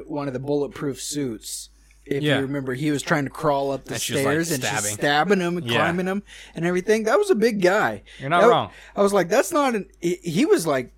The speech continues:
Speaker 1: going for some head kicks and stuff. He, um,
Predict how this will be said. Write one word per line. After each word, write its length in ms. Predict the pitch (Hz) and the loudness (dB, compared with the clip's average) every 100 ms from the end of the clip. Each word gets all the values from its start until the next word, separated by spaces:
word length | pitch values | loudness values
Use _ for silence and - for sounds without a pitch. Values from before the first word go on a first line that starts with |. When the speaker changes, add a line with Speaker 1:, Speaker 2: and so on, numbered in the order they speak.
| - 165 | -10 2
Speaker 1:
going 280 | 175 175 | 2 2
for 120 | 151 143 | -2 -6
some 200 | 123 110 | -6 -6
head 340 | 123 196 170 | -2 -2 -2
kicks 320 | 156 123 - | -6 -6 -8
and 160 | 120 110 | -10 -10
stuff. 500 | - 117 95 95 - - - - - | -10 -8 -10 -14 -20 -20 -20 -20 -20
He, 440 | 143 165 160 151 | -8 -2 -2 -2
um, 520 | 151 156 135 127 110 | -4 -4 -4 -6 -8